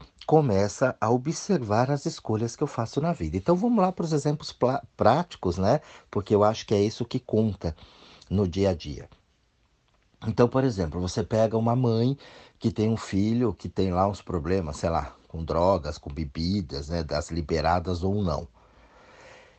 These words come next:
Essa mãe começa a sofrer por causa do filho. E aí a gente já tem um contexto, olha, é, precisa ajudar aquele filho.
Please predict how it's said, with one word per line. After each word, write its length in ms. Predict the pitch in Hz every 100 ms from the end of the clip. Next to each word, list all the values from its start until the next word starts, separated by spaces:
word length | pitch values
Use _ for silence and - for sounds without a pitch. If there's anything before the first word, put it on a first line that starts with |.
| - -
Essa 260 | 175 - 170
mãe 160 | 170
começa 360 | 170 156 156 156
a 20 |
sofrer 720 | - 151 - - 131 143 87 - _ _ _ _ - -
por 140 | 120
causa 240 | 117 117 113
do 100 | 135
filho. 460 | - 107 92 71 - - _ _ _ _ _ _ _ _ _ _ _ _ _ _ _
E 180 | 147 151
aí 240 | 95 95
a 60 | 113
gente 260 | 127 123
já 80 | 131
tem 140 | -
um 60 | 113
contexto, 480 | 120 117 - 117 -
olha, 340 | 117 113 101 - - - -
é, 500 | 92 90 85 80 73 _ _ _ _
precisa 500 | - 101 - 160 135
ajudar 380 | 107 101 85 90
aquele 260 | 87 87 76
filho. 400 | - - 67